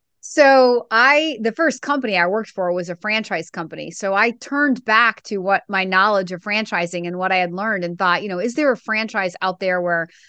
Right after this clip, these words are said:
I think I can get, like, have something that I'm building a foundation on and is long-term sustainable,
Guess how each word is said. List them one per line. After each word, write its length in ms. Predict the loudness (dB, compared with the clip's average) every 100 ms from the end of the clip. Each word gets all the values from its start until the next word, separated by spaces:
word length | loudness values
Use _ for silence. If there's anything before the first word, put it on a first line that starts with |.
| _ _ _ -2
I 100 | -2
think 220 | 0 0
I 100 | 0
can 220 | -2 -4 0
get, 280 | 2 2
like, 340 | 0 0 0 -4 _ _ _ _ _
have 260 | 2 2 2
something 320 | -2 0 -2
that 120 | -2
I'm 160 | -4 -4
building 460 | 0 0 2 0
a 40 | -2
foundation 720 | -2 0 2 2 0 -2 -8
on 440 | -8 -10 -12 -12 -14 _ _ -8
and 100 | -6
is 140 | -4
long-term 520 | 0 2 2 0 -4
sustainable, 840 | -6 -6 -2 0 0 0 -2 -4